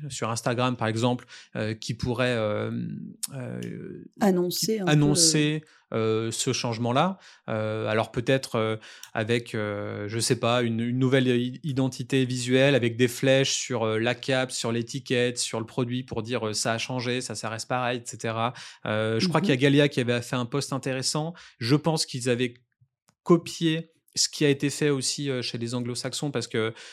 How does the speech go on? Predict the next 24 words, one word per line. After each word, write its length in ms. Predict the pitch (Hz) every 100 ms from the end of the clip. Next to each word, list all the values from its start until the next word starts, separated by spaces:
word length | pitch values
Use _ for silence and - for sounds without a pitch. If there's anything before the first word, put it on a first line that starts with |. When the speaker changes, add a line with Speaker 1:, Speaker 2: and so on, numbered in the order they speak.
| - -
Speaker 1:
euh, 100 | 110
j'ai 140 | 107
regardé 260 | 120 131 135
pas 160 | 165 170
mal 140 | 160
de, 340 | 123 120 117 113
de, 340 | 117 113 110
de 140 | 113
feeds 300 | 117 - 147
Instagram 640 | 131 117 139 131 131 139 127
de 300 | 117 110 110
brasseries 520 | 110 110 120 - 131
américaines 600 | 120 113 113 131 151 160 - - - -
et 500 | 120 120 123 123 - _ _ -
c'est 380 | - - 147 135
très 260 | - 190 180
intéressant 460 | 170 147 143 180
et 80 | 135 120 _ _ _ - -
peut-être 340 | 147 170 165
qu'un 160 | 135 127
jour 160 | 139
ça 100 | -
sera, 380 | 120 120 113 113
euh, 500 | 117 120 123 - -